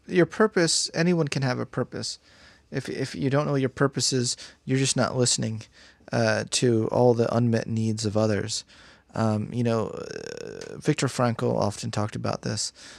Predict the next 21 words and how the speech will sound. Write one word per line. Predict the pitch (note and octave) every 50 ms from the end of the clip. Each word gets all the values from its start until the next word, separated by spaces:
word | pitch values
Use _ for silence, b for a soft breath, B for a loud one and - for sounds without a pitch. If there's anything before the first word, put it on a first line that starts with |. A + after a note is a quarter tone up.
| b b b
Um, | - A#2 A2+ A2 G#2+ A2 -
it's | - A2 - - - -
the | - A2+ A#2+ B2+
call | - - - D3+ D3 C#3+ C3
from | - - B2 A#2 A2+
others, | A2 G#2+ G#2+ G#2+ A2+ A2+ - - B B B B B B B B B B B B B B B B B B
uh, | - - A#2 A2+ - -
is | A2+ A#2+ A2+ A#2
a | A2
purpose. | - - B2+ A2 - G#2 F#2+ - - - - - B B B B B B B -
Um, | A#2+ A#2+ A#2 A2 G#2 A2
it's | A2 - -
not | C#3 B2+ -
something | - C3 A#2 A#2 A#2 A2
that | A2 - -
lies | A2 A2 G#2+ A2 G#2 G#2
within | G#2+ G2+ G#2 G#2 G2+
you, | G#2 A2 G#2+ G#2+ A2 G#2+ _ _ _ _ _ _ _ _ G3+
you | - A#2+ A2
know. | A2 A2 A2 - b b b b b b b
Um, | - A2+ A2+ A2 G#2+ G#2 G2+ G2+ -